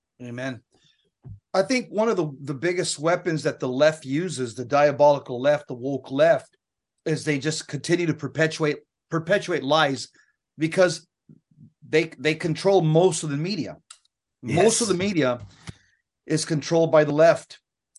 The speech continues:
Speaker 1: And it reminds me of Joseph Goebbels, who rose to power back in nineteen thirty-three. He was, uh, along with Adolf Hitler and the Nazi Party, he was the,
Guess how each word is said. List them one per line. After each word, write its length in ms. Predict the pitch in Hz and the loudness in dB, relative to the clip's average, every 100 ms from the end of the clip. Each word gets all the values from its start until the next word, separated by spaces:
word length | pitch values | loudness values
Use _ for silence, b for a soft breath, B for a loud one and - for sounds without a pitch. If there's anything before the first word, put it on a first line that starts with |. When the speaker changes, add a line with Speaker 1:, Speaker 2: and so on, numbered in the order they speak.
| - | -4
Speaker 1:
And 100 | 160 | 0
it 60 | 170 | 2
reminds 420 | 170 175 214 165 | 4 4 2 0
me 80 | 175 | -4
of 80 | 131 | -2
Joseph 460 | 143 180 175 151 | 2 2 0 -6
Goebbels, 440 | 113 175 185 156 117 | -2 0 2 0 -2
who 120 | 139 | 0
rose 260 | 143 160 151 | 4 4 0
to 80 | |
power 280 | 131 160 156 | -4 0 0
back 260 | 135 151 151 | 2 -2 -2
in 80 | 139 | -4
nineteen 400 | 151 156 151 135 | -4 -4 -8 -6
thirty-three. 520 | 143 139 135 160 156 | -6 -6 -4 0 0
He 120 | 135 | 0
was, 240 | 135 110 | -2 -2
uh, 160 | 123 113 b b b b _ _ _ _ _ - | -2 -2 b b b b _ _ _ _ _ 0
along 300 | 190 196 175 | 6 6 6
with 100 | 175 | 4
Adolf 320 | 175 156 - | 6 4 4
Hitler 240 | 160 175 | 0 2
and 100 | 151 | 0
the 40 | 143 | 0
Nazi 320 | 156 160 135 | -2 -4 -8
Party, 400 | 139 175 175 139 | 0 2 2 0
he 140 | 139 | -2
was 160 | 156 131 | -2 -2
the, 280 | 139 135 | -4 -4